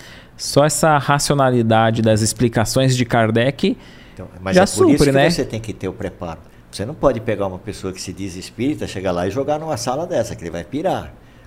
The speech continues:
Speaker 2: Como eu já escutei, né? "Não, eu vou deixar de fazer esse trabalho porque os espíritos me acompanham pra cá." <laughs>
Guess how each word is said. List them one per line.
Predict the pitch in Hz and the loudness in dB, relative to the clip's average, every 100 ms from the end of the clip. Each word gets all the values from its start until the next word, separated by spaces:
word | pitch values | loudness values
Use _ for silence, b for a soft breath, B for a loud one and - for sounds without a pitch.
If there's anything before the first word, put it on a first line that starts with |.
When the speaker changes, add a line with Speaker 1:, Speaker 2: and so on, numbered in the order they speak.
| - | -8
Speaker 2:
Como | 104 | -6
eu | 92 | -6
já | 80 82 | -8 -10
escutei, | - 170 175 202 113 - - B B B - | -8 -6 0 0 0 -6 -14 B B B -10
né? | 107 120 - - - - - | -10 -10 -14 -20 -20 -20 -6
"Não, | 131 135 | 0 0
eu | 117 | 0
vou | 135 | -2
deixar | 123 - 120 | -2 -4 -4
de | |
fazer | - 113 | -4 -6
esse | - | -2
trabalho | 110 120 | 0 0
porque | 135 143 | -2 -4
os | |
espíritos | 135 - 131 127 | -4 -2 -2 -4
me | 131 131 | -4 -4
acompanham | 139 123 117 113 | -2 -4 -2 0
pra | 110 | 0
cá." | - - | -2 -8
<laughs> | - | -16